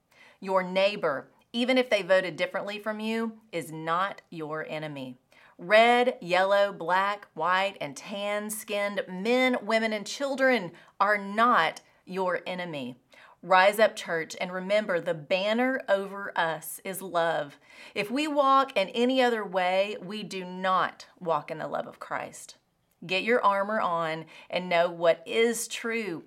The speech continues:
and be ready to stand for it. Do not settle into the pattern and storyline this world is frantically trying to mold you into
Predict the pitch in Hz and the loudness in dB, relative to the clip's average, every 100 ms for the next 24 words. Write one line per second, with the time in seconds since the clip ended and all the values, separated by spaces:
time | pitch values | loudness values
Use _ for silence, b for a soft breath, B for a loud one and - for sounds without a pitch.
0 | - 220 277 262 254 285 277 233 - - | -4 -2 0 -2 -2 -2 0 0 -2 -4
1 | 220 233 226 - 208 180 147 - B B | -2 -2 -4 -8 -8 -2 -4 -4 B B
2 | B - 247 240 233 247 - - 196 190 | B -2 2 4 4 2 0 2 4 4
3 | 220 226 208 202 202 - - 185 190 208 | 0 -2 -4 -2 -2 -4 0 0 2 0
4 | 214 175 - - 196 202 202 196 196 180 | -4 -6 -8 -6 -6 -4 -2 -2 -2 -6
5 | 185 185 190 202 240 240 - 254 254 254 | -8 0 2 2 -2 -4 -8 -2 2 2
6 | 269 294 285 277 233 190 - 214 214 208 | 2 0 -2 0 0 0 -2 -2 -2 -4
7 | 208 190 202 233 254 220 233 214 214 233 | -10 -2 2 2 0 -2 -4 -4 -2 -2
8 | 233 - 165 143 | -2 -4 -6 -8